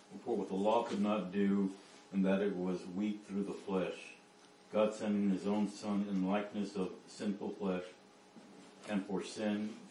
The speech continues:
condemned sin in the flesh, that the righteousness of the law might be fulfilled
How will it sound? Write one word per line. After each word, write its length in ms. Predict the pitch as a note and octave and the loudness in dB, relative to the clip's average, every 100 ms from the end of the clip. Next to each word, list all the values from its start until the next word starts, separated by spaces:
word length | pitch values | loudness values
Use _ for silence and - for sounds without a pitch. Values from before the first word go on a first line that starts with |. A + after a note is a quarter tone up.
| - | -14
condemned 480 | - G2 G#2 G2+ G2 | -2 0 2 2 2
sin 500 | - G2+ G2 G2 G2 - | -2 0 4 4 0 -4
in 140 | A2 G#2+ | -4 -2
the 120 | F#2 | -2
flesh, 380 | - F2+ D#2 - - - - - - - - - - - - - - - - - - - | -4 -6 -6 -10 -18 -20 -20 -20 -20 -20 -20 -20 -20 -20 -20 -20 -20 -20 -20 -20 -20 0
that 180 | G#3 F#3+ | 2 4
the 80 | F#3 | 2
righteousness 880 | F3 G2+ - A2 - - C3+ G#2 A#2 | 2 4 2 0 -6 -8 -6 -2 0
of 200 | G2 G2 | -2 0
the 80 | |
law 420 | F#2+ F#2+ F#2 F#2 F2+ | 0 2 2 2 2
might 320 | F2+ G2 - | 2 2 0
be 160 | G2+ | 0
fulfilled 560 | F#2+ F#2 - G#2+ G2+ | 0 -4 -6 -2 -2